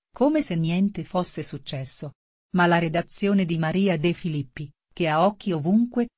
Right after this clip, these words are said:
lo ha contattato mentre lui viaggiava all'altezza di Frosinone, facendo presente di essersi accorta del furto e dicendogli che doveva immediatamente restituire il portafoglio rubato poco tempo prima.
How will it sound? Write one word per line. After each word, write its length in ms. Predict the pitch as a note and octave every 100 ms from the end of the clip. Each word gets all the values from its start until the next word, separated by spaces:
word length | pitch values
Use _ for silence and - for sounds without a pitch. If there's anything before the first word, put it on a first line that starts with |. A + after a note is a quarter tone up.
| _
lo 160 | G#3+ B3+
ha 140 | G3+
contattato 840 | F#3+ G#3+ G#3 F3+ - - A3 B3
mentre 380 | G3+ G3 F#3+ F#3
lui 240 | F3 G#3 F#3+
viaggiava 640 | E3+ D#3 E3+ G#3 A3+ G#3
all'altezza 580 | F#3+ F#3 F3+ G#3 - F#3
di 140 | D#3
Frosinone, 640 | - D#3+ D#3 C#3+ D3 D3+ F3 - _
facendo 540 | - E3 G3+ G3 F#3 F3
presente 640 | - A3 G3+ G#3 G3 F3
di 140 | C#3+ D3+
essersi 520 | F3+ - E3+ D3 E3+
accorta 460 | D#3 - G#3+ G#3+
del 220 | F#3 E3+ D#3
furto 420 | - G#3 - G#3+
e 80 | E3+
dicendogli 640 | F#3 - G#3 G#3+ G3 F3+
che 140 | F3+
doveva 320 | F3 F3 F3 E3
immediatamente 920 | D#3+ F3+ F3+ F3 F3+ F3 A#3 B3+ G3
restituire 600 | F#3+ - G#3+ A3 B3 A#3+
il 140 | A#3+
portafoglio 640 | A#3+ A3+ G3+ F3+ F3 F3 F3
rubato 460 | D#3+ C#3 G3 G#3
poco 380 | G3 G#3 G3 F3+
tempo 440 | - G3+ A#3 A#3+ G#3+
prima. 400 | G3+ C3 B2+